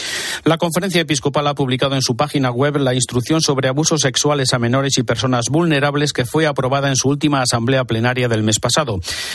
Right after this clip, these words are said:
Es un documento que sirve de guía para diócesis y congregaciones religiosas y que detalla de manera concreta cómo actuar tras una denuncia, también cómo deben ser las investigaciones, las funciones que tienen las diferentes oficinas de protección de menores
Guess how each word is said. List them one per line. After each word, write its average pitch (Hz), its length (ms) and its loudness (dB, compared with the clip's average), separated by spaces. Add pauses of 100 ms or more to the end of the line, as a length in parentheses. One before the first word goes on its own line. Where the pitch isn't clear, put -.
Es 139 140 2
un 156 100 2
documento 156 420 0
que 175 80 0
sirve 156 300 2
de 135 140 0
guía 165 240 2
para 120 240 -4
diócesis 139 520 0
y 127 80 0
congregaciones 120 680 0
religiosas 156 680 0
y 147 60 0
que 135 80 0
detalla 139 360 0
de 127 140 0
manera 131 320 0
concreta 147 540 -2 (200)
cómo 180 220 0
actuar 151 240 -4 (220)
tras 117 260 -2
una 120 180 0
denuncia, 120 520 0
también 143 640 2
cómo 147 280 0
deben 139 240 0
ser 143 240 0
las 131 160 0
investigaciones, 120 920 0 (200)
las 127 160 0
funciones 147 400 0
que 147 80 2
tienen 147 240 0
las 131 120 0
diferentes 139 540 0
oficinas 135 540 0
de 120 80 0
protección 113 440 -2
de 165 80 0
menores 147 440 0